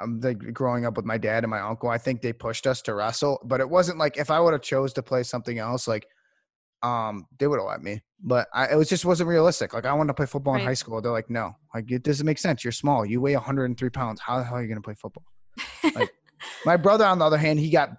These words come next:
Speaker 1: he didn't hit his growth spurt until he was, like, a senior in high school. So if he really wanted to play football, he could have played football. And Cameron, Cameron also made that decision too. Like, he was a great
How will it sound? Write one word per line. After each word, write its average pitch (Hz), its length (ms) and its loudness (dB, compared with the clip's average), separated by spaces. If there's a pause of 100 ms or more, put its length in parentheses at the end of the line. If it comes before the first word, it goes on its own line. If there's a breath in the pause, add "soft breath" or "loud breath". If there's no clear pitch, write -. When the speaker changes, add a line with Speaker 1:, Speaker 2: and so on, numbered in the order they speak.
(100)
Speaker 1:
he 151 180 2
didn't 185 200 2
hit 143 120 0
his 135 100 0
growth 127 220 0
spurt 127 220 -6
until 120 200 -4
he 120 140 -4
was, 117 100 -4
like, 113 100 -6
a - 40 -14
senior 113 260 -6
in 110 60 -10
high 143 120 0
school. 101 220 -8
So 117 140 -6
if 110 100 -6
he 151 100 -2
really 156 220 4
wanted 135 200 0
to - 20 -10
play 123 100 0
football, 123 280 -6
he 113 100 -10
could - 140 -10
have - 60 -20
played - 180 -12
football. - 440 -20
And 123 140 -10
Cameron, 180 420 2 (360 soft breath)
Cameron 156 300 2
also 131 280 0
made 123 180 0
that 120 140 0
decision 120 340 -6
too. 135 220 0
Like, 104 300 -6
he 123 580 -2 (300)
was 127 160 -4
a 117 60 -10 (160)
great 139 280 -2